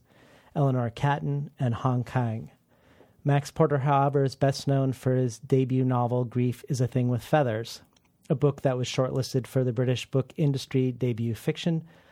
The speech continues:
Book of the Year, the Goldsmiths Prize, the Guardian First Book Award, the National Book Critics Circle John Leonard First Book Prize, and which won the two thousand sixteen International Dylan Thomas Prize and the Sunday Times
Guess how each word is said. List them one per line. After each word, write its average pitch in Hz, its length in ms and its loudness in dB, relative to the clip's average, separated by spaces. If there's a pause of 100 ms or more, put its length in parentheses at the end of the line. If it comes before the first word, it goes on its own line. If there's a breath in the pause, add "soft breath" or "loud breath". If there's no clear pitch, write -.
(120 loud breath)
Book 143 180 0
of 131 120 0
the 139 80 0
Year, 139 400 0 (380 soft breath)
the 120 80 -6
Goldsmiths 131 580 0
Prize, 127 580 0 (140)
the 123 80 -8
Guardian 127 460 0
First - 300 -4
Book - 200 -2
Award, 120 440 -2 (360 soft breath)
the 127 100 -2
National 120 400 0
Book 120 220 -4
Critics 127 340 -2
Circle 131 540 0
John 113 320 0
Leonard 143 340 0
First - 480 -2 (100)
Book - 360 -2
Prize, 127 500 0 (340 loud breath)
and 131 140 0
which 123 220 -2
won 131 180 2
the 127 80 2
two 131 220 0
thousand 120 380 0
sixteen 120 600 -2
International 117 800 -2
Dylan 117 360 -2
Thomas 139 360 0
Prize 123 500 0
and 131 140 0
the 117 80 0
Sunday 113 380 -2
Times 113 480 -4